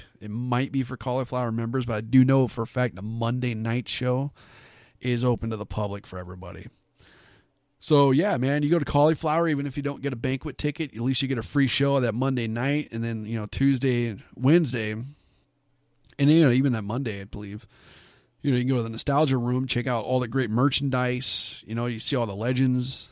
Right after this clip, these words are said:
you know, going around. You can talk with them, get photos with them. Hell, man, you could be at a slot machine. They walk by.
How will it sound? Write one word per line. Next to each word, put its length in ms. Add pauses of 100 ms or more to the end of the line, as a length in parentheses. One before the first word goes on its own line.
(140)
you 100
know, 120
going 160
around. 420
You 60
can 120
talk 260
with 100
them, 220
get 120
photos 380
with 140
them. 280 (420)
Hell, 200
man, 140
you 100
could 80
be 60
at 80
a 40
slot 300
machine. 320
They 80
walk 300
by. 320